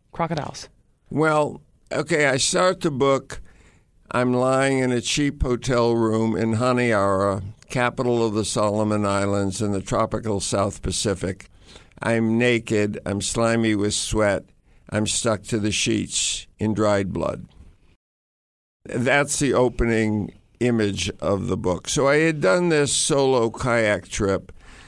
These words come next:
Speaker 2: through the Solomons and had all these adventures, you know. The, the idea was to be alone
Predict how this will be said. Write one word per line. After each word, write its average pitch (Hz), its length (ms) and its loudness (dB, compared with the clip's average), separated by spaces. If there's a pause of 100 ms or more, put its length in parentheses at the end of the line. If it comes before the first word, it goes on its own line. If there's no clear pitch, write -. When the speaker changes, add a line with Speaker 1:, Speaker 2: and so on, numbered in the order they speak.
(140)
Speaker 2:
through 123 640 2
the 113 160 0
Solomons 101 960 -2 (240)
and 139 160 2
had 151 220 2
all 127 220 2
these 123 260 2
adventures, 101 840 -2
you 98 120 -2
know. 101 340 2
The, 117 220 2
the 135 140 0
idea 131 480 2
was 120 420 2
to 131 120 -2
be 131 160 2
alone 113 800 2